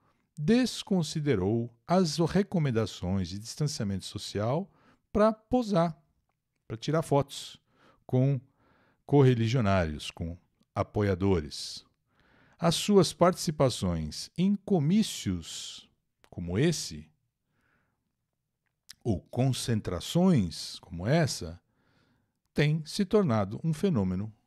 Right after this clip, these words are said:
regular. Ravage. Ravage é isso mesmo. Chegar e acabar com tudo, destruir, arrasar. Ok, gente? E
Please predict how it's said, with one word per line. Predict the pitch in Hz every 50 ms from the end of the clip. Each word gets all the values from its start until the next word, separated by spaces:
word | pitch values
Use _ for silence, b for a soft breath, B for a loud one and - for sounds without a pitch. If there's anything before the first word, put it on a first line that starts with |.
| _ _ _ _ _ _ - 101 95 87 85
regular. | 92 101 104 117 123 104 85 76 73 69 - - _ _ _ -
Ravage. | 107 110 107 120 135 123 101 80 78 78 73 73 71 67 - - - - - - - - - - - -
Ravage | 101 110 117 127 139 135 151
é | 156
isso | 156 - 220
mesmo. | 190 123 87 78 - - _ _ _ -
Chegar | - - 113 98 85 80 85 92 101 127 170 160 b b b b b b b b b b
e | 151
acabar | 143 - - 160 120 95 101 101
com | - 160 151
tudo, | - - - 104 101 85 80 78
destruir, | 76 - - - - 110 95 92 98 101 92 71 - _ _ _ _ _ _ _ _ _ _ _ _ -
arrasar. | 139 143 151 123 117 139 143 107 82 92 90 87 78 - - _ _ _ _ _ _ _ _ _ _ _ _ _ _ _ _ _ _ _ _ _ _ _ _ _ _ _ _ _ _ _ _ _ _ _ _ _ _ _ _ _ _ _ _ _ _ _ _ _ _ _ _ _ _ _ _ -
Ok, | - - - 131 127 107
gente? | 85 90 85 76 - - - -
E | - 156 185 196 185